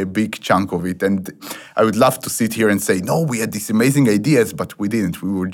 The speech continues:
just bored and we wanted to do something that is meaningful. So this is how we kind of started talking. And I knew Rishi, uh, from even before McAfee acquired Centrigo. So I knew Rishi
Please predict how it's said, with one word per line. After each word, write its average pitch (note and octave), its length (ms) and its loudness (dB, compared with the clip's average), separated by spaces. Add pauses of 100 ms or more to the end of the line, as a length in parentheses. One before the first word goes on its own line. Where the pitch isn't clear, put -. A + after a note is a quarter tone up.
just C3 260 0
bored G#2+ 420 0
and G#2+ 120 0
we G#2 100 2
wanted A#2+ 400 2
to G#2+ 60 -2
do G#2+ 140 0
something G#2+ 440 0
that F#2 140 2
is F2+ 160 -2
meaningful. F#2+ 520 0
So F2+ 400 -6 (340)
this A2 160 -2
is G2+ 140 -2
how F#2+ 200 4 (200)
we F#2+ 140 0
kind F#2 120 0
of E2+ 60 -8
started F2+ 380 0
talking. E3+ 360 2 (500)
And A2+ 320 4 (200)
I F3+ 40 4
knew A#3 200 4 (160)
Rishi, D#3 580 2
uh, A2 340 -2
from A2+ 320 2
even A#2 240 2
before A#2+ 720 4
McAfee G2+ 480 0
acquired F#2+ 360 4
Centrigo. F2+ 600 -4
So F#2 260 0
I F#2 40 2
knew G2+ 240 0
Rishi G#2 540 -2